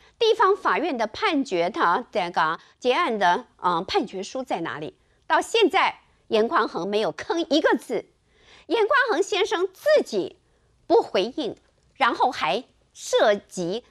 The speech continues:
我怀疑他策动人家写检举信到N C C去，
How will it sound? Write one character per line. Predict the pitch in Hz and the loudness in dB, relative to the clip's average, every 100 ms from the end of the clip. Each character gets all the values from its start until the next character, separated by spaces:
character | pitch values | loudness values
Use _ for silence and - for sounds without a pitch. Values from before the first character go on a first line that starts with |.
| _ | _
我 | 220 202 | 0 0
怀 | - 240 247 | 2 2 2
疑 | 302 226 | 0 0
他 | 240 - | -2 -4
策 | - 453 254 | -4 0 0
动 | 247 180 | 2 -2
人 | 160 | -4
家 | 196 160 190 _ | -2 -4 -4 _
写 | - 226 170 | -6 -2 -2
检 | - 175 247 | 0 0 0
举 | 202 | -4
信 | 143 208 185 | -4 -4 -4
到 | 175 - | -8 -4
N | 262 262 | -2 -2
C | - 240 | -2 -4
C | 220 220 196 | -4 -8 -8
去， | - 156 | -8 -12